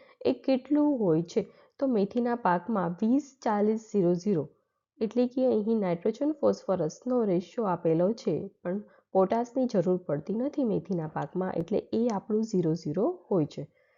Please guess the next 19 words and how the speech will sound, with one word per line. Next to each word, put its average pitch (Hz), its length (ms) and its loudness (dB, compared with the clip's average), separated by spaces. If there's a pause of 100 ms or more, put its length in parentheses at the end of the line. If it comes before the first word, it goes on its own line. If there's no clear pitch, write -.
(320)
તો 311 100 0
ફ્રેન્ડ્સ, 330 380 4 (200)
આજની 190 360 2
આપણી 226 220 2
એમ 196 140 2
સી 226 180 -4
ક્યુ 294 160 0
સિરીઝ 285 360 2
છે 285 180 0
કે 277 120 0
જે 254 160 -2
અહીં 226 160 2
પૂર્ણ 214 380 0
થાય 247 240 0
છે. 262 260 -2 (320)
આપણે 233 240 0
ફરી 247 380 0
મળીશું 277 580 2 (680)
નવી 185 280 0